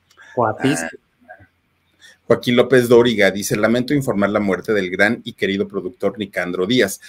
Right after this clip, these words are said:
Speaker 2: A todos sus familiares, amigos y compañeros, mi pésame, descanse en paz."
Speaker 1: Y así como estos mensajes, les, les digo, hay muchísimos, hay muchísimos. Eh,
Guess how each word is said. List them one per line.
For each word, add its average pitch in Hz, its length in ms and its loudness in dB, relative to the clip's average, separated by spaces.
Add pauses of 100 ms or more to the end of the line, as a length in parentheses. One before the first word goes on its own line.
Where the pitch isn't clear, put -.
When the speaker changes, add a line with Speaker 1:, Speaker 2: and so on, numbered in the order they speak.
(200)
Speaker 2:
A - 120 2
todos 139 240 4
sus 139 120 -8
familiares, 101 520 -2
amigos 104 380 -2
y - 40 -20
compañeros, 98 760 -4
mi 98 140 -8
pésame, 120 680 -2
descanse 90 760 -8
en 76 120 -14
paz." - 420 -16 (1500)
Speaker 1:
Y 135 160 4
así 139 400 4
como 160 220 6
estos 160 320 0
mensajes, 147 560 2
les, 131 200 0
les 117 280 -2
digo, 139 440 2
hay 131 200 0
muchísimos, 131 840 -4
hay 131 140 -6
muchísimos. 143 800 -4 (500)
Eh, 117 800 2